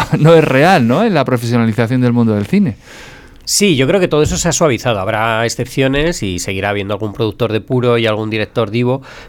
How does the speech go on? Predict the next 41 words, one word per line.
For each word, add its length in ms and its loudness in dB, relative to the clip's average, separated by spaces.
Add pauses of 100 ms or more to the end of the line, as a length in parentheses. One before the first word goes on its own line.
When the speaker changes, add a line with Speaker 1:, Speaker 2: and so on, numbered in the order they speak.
Speaker 2:
pero 180 0
en 60 -2
general 600 -2
yo 120 -2
creo 180 -2
que 160 -2
la 140 -2
gente 260 -8
se 80 -6
ha 40 0
dado 140 0
cuenta 280 -2
de 100 -2
que, 400 -4
eh, 220 -4
las 100 -8
películas 460 -4
se 260 -6
hacen 220 -4
en 100 -4
equipo 560 -6
y 160 -4
que 140 -2
la 100 0
única 220 -2
manera 280 0
de 120 -2
que 80 -6
s-, 180 -8
o 80 -2
no 160 -2
la 80 2
única, 300 -4
o 80 -2
la 100 -4
mejor 300 -4
manera 300 0
de 100 -2
que 100 -10
salgan 400 -4
bien 300 -4